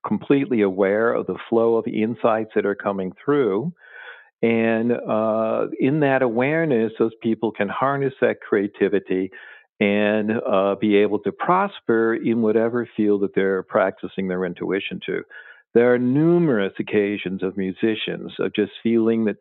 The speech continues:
suddenly the music just, like, flowed to them from another source. Uh, there are numerous, uh, examples of songwriters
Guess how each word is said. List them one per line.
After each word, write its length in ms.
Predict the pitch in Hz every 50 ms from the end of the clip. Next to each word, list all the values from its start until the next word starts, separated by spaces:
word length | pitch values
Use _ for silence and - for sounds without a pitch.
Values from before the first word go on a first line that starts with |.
| - - -
suddenly 440 | 117 120 120 123 123 110 107 104 101
the 100 | 101 98
music 580 | 92 92 98 101 104 107 98 - 101 90 -
just, 200 | - 104 101 - - -
like, 200 | 90 85 87 - - -
flowed 320 | - 113 107 107 110 110 -
to 40 | 92
them 240 | 85 92 87 92
from 140 | 85 95 90
another 320 | 90 90 92 85 85 85 - - -
source. 360 | - 165 160 123 - - - _ _ _ _ _ - - - - - - - _ _ _
Uh, 440 | - 107 104 101 104 104 101 104 107 107 113
there 180 | 113 110 113
are 60 | 113 113
numerous, 720 | 117 120 127 139 143 147 147 147 131 113 107 107 104 101 - - - - - -
uh, 260 | 104 98 98 101 104
examples 600 | 110 107 104 - 104 101 104 104 101 - 107 98 -
of 100 | 98 92 - - -
songwriters 720 | 123 120 120 120 120 113 104 95 92 90 90 98 92 90